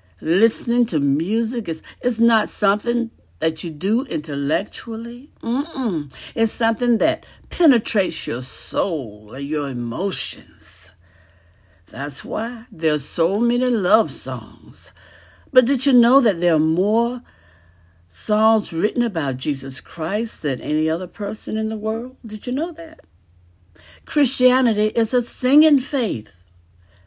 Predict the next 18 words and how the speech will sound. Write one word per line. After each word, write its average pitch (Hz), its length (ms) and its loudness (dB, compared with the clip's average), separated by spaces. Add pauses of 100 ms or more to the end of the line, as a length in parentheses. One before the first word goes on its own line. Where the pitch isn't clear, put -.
(420)
Why? 151 500 -2 (1000)
Because 170 840 -6
it's 156 280 -4
not 151 300 0
about 180 280 -6
religion. 151 680 -10 (640)
It's 233 180 6
about 180 460 4
a 160 160 4
love 208 540 6
relationship 147 1000 0
with 135 320 -12
God, 156 640 -4 (300)
who 220 100 0
loves 202 520 6
you 170 100 -4
so 220 400 0
much 226 720 2